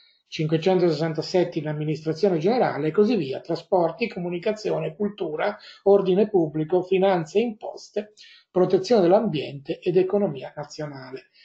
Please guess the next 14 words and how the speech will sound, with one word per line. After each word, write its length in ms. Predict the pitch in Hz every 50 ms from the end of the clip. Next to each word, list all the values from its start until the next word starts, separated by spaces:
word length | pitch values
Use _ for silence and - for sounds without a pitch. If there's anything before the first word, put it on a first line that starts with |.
| _ _ _ _
Questa 560 | - 185 190 185 185 - 208 190 - - _
è 380 | - - 175 180 180 - - _ _ _ _ -
la, 480 | 165 160 165 165 156 151 156 - -
eh, 280 | - 165 151 - - 156
ragione 520 | 170 196 208 165 170 175 165 165 165 170 160
per 180 | 156 147 139 147
cui 440 | - 160 160 170 175 180 175 180 - _ _ _ _ _
il 140 | - 165 156
sistema 380 | 156 165 156 - 202 185 165
fiscale 420 | 151 175 156 - - 175 175 175 165
svizzero 640 | 151 147 151 151 139 - - 151 143 143 143 - _
alla 260 | - 160 165 165 165 165
fine 460 | - 156 143 143 143 147 151 - _ _ _ _ _ _ _ _
è, 340 | - 156 160 160 156 160 -